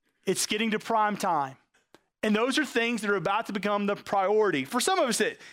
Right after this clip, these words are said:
you're like, "I don't care really about that," but you're kind of a sports guru, and so you're thinking of every league that you can sign up for, for everything that you can be involved in. For some of it,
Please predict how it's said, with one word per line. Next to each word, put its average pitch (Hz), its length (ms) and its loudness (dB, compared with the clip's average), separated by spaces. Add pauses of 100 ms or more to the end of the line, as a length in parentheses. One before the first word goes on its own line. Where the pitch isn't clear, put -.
you're 233 160 2
like, 214 180 0
"I 233 200 0
don't 214 180 -2
care 202 200 0
really 202 240 2
about 185 280 0
that," 208 240 -2
but 190 100 -2
you're 226 160 0
kind 254 160 -4
of 202 80 -2
a 190 60 0
sports 220 440 -2
guru, 160 440 0
and 143 100 -4
so 180 80 -2
you're 202 220 0
thinking 214 420 -2
of 156 180 -2 (220)
every 240 380 0 (160)
league 202 380 0
that 165 80 -2
you 208 140 -2
can 196 140 -4
sign 208 340 0
up 202 160 -2
for, 214 280 2
for 165 260 0 (240)
everything 220 440 0
that 190 40 -2
you 202 140 -2
can 185 160 -2
be 202 120 0
involved 190 480 0
in. 208 280 0 (380)
For 185 120 -2
some 214 240 0
of 233 140 2
it, 247 160 -2